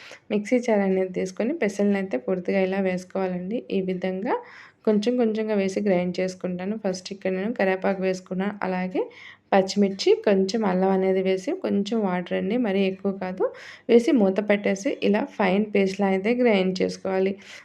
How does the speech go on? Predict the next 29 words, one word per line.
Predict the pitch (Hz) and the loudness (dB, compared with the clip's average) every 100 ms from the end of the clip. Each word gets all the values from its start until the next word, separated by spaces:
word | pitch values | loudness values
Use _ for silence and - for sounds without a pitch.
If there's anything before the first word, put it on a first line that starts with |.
| - | 2
మనం | 240 254 262 | 6 6 6
ఈ | 214 | 2
పేస్ట్‌ని | 208 214 208 269 | 2 2 2 0
కొంచెం | 226 208 | 0 0
థిక్‌గానే | 208 202 196 202 202 | -2 -2 2 4 4
ఉంచుకోవాలండి, | 185 185 190 185 185 240 | 2 0 2 2 2 0
మరీ | 220 202 | 2 0
పలచగా | 214 190 180 196 190 | 0 0 0 0 0
చేసుకోవద్దు. | 180 175 - 175 175 175 311 571 - - - _ | -2 -4 -4 -2 -2 -2 -2 -2 -8 -20 -20 _
అలా | - 220 214 | 2 2 4
ఉంటేనే | 208 196 196 202 254 | 2 2 2 2 2
బాగుంటుంది. | 226 190 180 180 180 180 | 2 2 0 -2 -2 -2
ఆ | - 185 | 0 -2
పైన | 180 185 190 262 | -2 -2 -2 -2
ఇంకొంచెం | 214 190 185 190 | 0 -2 -2 -4
సాల్ట్ | 247 185 180 | -2 -2 0
వేసుకొని | 190 190 - 214 320 | 0 0 -2 -4 -4
పూర్తిగా | 453 220 190 190 214 453 571 - - - | -2 -2 -2 -2 -2 -2 -2 -14 -20 -2
ఈ | 247 | 2
బ్యాటర్‌ని | 208 196 190 240 214 | 4 4 4 4 4
అయితే | 202 285 | 2 2
మిక్స్ | 240 185 185 | 2 2 0
చేసుకొని | 214 208 - 240 | 0 0 -2 0
రెడీ | 190 185 196 | 2 2 2
చేసుకోవాలండి. | 202 196 - 190 185 185 185 220 | 0 0 -4 -4 -2 -4 -4 -4
ఇలా | 240 208 | -2 0
రెడీ | 190 185 | 0 -2
చేసి | 196 202 196 | -2 -4 -4
పెట్టుకొని | 180 180 - 208 381 | -8 -8 -6 -2 -2